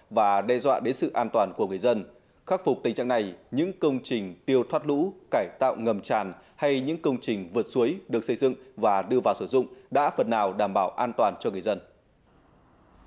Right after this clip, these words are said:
Chỉ năm ngoái thôi, suối Lâm Bò phía hạ lưu hồ Thanh Lanh chảy ngang qua đường ba trăm mười tại địa phận thị trấn Bá Hiến, huyện Bình Xuyên vẫn còn là nỗi ám ảnh của người dân và công nhân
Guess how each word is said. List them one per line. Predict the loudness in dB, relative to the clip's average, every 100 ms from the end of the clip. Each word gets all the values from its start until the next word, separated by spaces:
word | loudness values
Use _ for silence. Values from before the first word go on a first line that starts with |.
| 0
Chỉ | 2
năm | 2 -2 -2
ngoái | -4
thôi, | 0 0 0
suối | -2 0 0
Lâm | 2 -2 -2
Bò | 0 0 0 -2
phía | -2 -2
hạ | -2 -2
lưu | 0 0
hồ | 0 -2 -2
Thanh | -4 -2
Lanh | -2 -2 -4
chảy | -6
ngang | -4 -2 -2 -2 -4
qua | 0 0
đường | 0 -4 -4 -2
ba | -2
trăm | 0 -2
mười | -2 -2 -4 -10 -4
tại | -4
địa | -4 -6
phận | -6 -8 -4
thị | -4 -2
trấn | -4 -2
Bá | -4
Hiến, | -2 -4
huyện | -4 -4
Bình | -2
Xuyên | 0 -2 -4 -14 -12
vẫn | -6 -4 -2
còn | -2 0
là | -2
nỗi | -2 -2
ám | -4 -2
ảnh | -2 -4
của | -4 -4
người | -2 -4
dân | -2 -2 -2 -4
và | -8 -4 -4
công | -4 -4 -2
nhân | -2